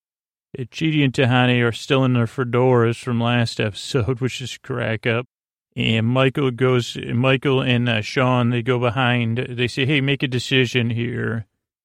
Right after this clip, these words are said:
And he, they go behind,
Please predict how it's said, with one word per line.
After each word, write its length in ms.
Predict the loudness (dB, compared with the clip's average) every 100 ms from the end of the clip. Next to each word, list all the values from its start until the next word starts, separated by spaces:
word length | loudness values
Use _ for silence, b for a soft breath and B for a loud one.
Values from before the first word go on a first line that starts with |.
| _ _ _ _ _ _ _ _ _ _ -8
And 520 | -4 -2 0 -2 -2
he, 200 | -4 -4
they 220 | 0 2
go 180 | 2 2
behind, 300 | 2 0 0